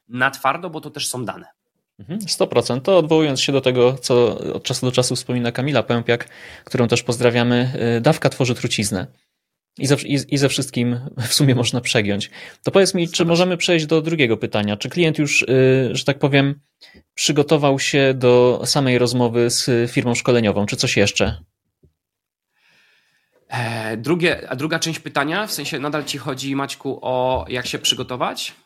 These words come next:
Speaker 2: E, nie, bo możemy pójść dalej, bo, e, jak już się dogadałem z firmą szkoleniową, jak już ustaliłem z zespołem, co robimy, co to jest ta komunikacja, e, gdzie ewentualnie potrzebujemy wsparcia, na przykład skorzystaliśmy z twojego arkusza bazującego na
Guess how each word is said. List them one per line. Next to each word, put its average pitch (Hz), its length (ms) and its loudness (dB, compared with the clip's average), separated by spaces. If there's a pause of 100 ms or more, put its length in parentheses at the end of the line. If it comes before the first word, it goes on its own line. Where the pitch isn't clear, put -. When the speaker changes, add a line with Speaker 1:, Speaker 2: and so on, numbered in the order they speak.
(120)
Speaker 2:
E, 156 180 2
nie, 156 200 2
bo 143 100 4
możemy 202 280 2
pójść 208 240 0
dalej, 214 360 4
bo, 196 340 4 (120)
e, 175 340 0
jak 175 200 0
już 185 100 -4
się 202 180 4
dogadałem 190 500 0
z - 100 -4
firmą 156 240 0
szkoleniową, 139 580 2
jak 175 200 2
już 139 160 -2
ustaliłem 139 600 2
z 123 40 -2
zespołem, 127 520 2
co 135 140 0
robimy, 127 400 2
co 123 140 -2
to 127 120 2
jest 120 160 2
ta 120 80 0
komunikacja, 120 880 2 (220)
e, 117 300 0 (100)
gdzie 127 280 2
ewentualnie 127 460 2
potrzebujemy 123 420 -2
wsparcia, 123 560 2
na 120 60 0
przykład 113 220 -4
skorzystaliśmy 123 680 -2
z - 60 -2
twojego 123 340 2
arkusza 123 440 2
bazującego 120 560 2
na 120 200 2